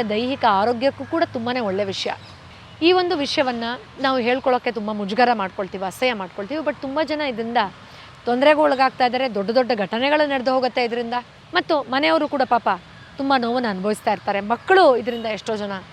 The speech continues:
ಹೀನಾಯವಾದ ಒಂದು ಮಾನಸಿಕ ದುಸ್ಥಿತಿಗೆ ಹೊರಟೋಗ್ತಾರೆ. So ಇದು ಕೂಡ ಆರೋಗ್ಯದ ನಿಟ್ಟಿನಲ್ಲಿ ತುಂಬಾ ಮುಖ್ಯವಾದ ವಿಷಯ. ಇದನ್ನ ಅಳವಡಿಸ್ಕೊಂಡು ಆದಷ್ಟು ಸಹಾಯ ತಗೊಳ್ಳಿ. ಸಹಾಯ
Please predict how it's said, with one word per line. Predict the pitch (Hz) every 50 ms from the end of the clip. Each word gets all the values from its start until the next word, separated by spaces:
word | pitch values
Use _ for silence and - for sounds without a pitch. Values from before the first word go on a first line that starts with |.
| - - - - -
ಹೀನಾಯವಾದ | 269 269 277 269 254 233 226 214 214 196 185 180 - -
ಒಂದು | 214 202 190 180 180 - - - - - -
ಮಾನಸಿಕ | 220 226 226 220 - 226 226
ದುಸ್ಥಿತಿಗೆ | 202 185 202 - - 233 202 - 190 208
ಹೊರಟೋಗ್ತಾರೆ. | 196 170 - - 175 - - - - - - - - - - - -
So | - 294 - - - - - - - - - - - -
ಇದು | 311 320 370 370
ಕೂಡ | - 330 302 277 247
ಆರೋಗ್ಯದ | 214 208 220 240 240 240 226
ನಿಟ್ಟಿನಲ್ಲಿ | 214 208 196 - - 214 202 190
ತುಂಬಾ | 214 202 196 202 185
ಮುಖ್ಯವಾದ | 196 208 202 - - 214 202 196 190
ವಿಷಯ. | 196 220 - - 320 339 302
ಇದನ್ನ | 208 202 196 185
ಅಳವಡಿಸ್ಕೊಂಡು | 185 202 233 262 254 - - - - 247 240 277 - - - - - - - - - - -
ಆದಷ್ಟು | 294 320 359 339 - - 339 -
ಸಹಾಯ | - - 269 233 302 330 339 294
ತಗೊಳ್ಳಿ. | - 262 220 214 214 214
ಸಹಾಯ | 202 - 220 208 220 226 220